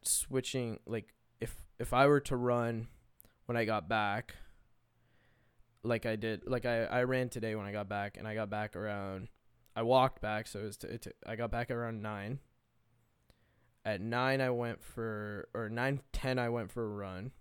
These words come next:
At nine ten I went for a run. I finished about nine forty,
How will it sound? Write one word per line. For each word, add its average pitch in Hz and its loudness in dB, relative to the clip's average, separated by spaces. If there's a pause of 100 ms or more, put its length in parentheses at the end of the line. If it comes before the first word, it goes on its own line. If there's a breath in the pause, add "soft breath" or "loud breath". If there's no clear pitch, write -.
(1300 soft breath)
At 101 -4
nine 113 -2
ten 113 -4 (260)
I 117 0
went 117 0
for 120 -2
a - 0
run. 113 0
I 110 -4
finished 135 -4
about 127 2
nine 113 -2
forty, 127 -4